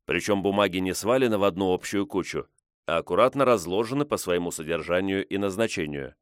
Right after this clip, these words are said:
Чем больше Иван вникал в это, тем больше у него крепла уверенность, что не всё так просто с этой Мадонной. Обычным пиратам такой упорядоченный архив ни к чему.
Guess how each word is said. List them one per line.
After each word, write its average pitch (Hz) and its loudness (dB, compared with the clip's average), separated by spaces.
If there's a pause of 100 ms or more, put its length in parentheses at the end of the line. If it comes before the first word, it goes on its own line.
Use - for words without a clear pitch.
(840)
Чем 95 -2
больше 110 4
Иван 101 4
вникал 95 0
в 92 0
это, 120 0 (520)
тем 107 4
больше 135 4
у 143 4
него 123 6
крепла 95 2
уверенность, 120 2 (160)
что - 0
не 110 2
всё 117 2
так - 2
просто 131 0
с - -6
этой 82 -2
Мадонной. 78 -2 (760)
Обычным 110 0
пиратам 101 4 (400)
такой 98 4
упорядоченный 107 4
архив 107 0
ни 110 0
к - -6
чему. 123 -2